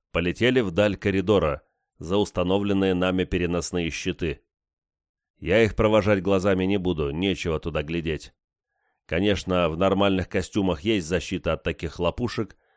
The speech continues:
но и она затемняет забрало на секунды, что дает нападающим эти самые секунды. Понеслось.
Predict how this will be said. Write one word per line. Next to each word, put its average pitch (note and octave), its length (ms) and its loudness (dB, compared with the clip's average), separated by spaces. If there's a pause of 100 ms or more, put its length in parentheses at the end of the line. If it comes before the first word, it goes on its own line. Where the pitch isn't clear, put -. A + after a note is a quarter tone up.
(160)
но E2+ 200 0
и G#2 60 4
она A#2 300 4
затемняет F2 560 0
забрало E2 440 0
на D#2 120 -4
секунды, D#2+ 580 -6 (360)
что - 240 -2
дает G#2 340 4
нападающим F#2 800 0
эти F2+ 260 -2
самые D#2+ 400 -4
секунды. D#2+ 560 -4 (960)
Понеслось. D#2 880 -4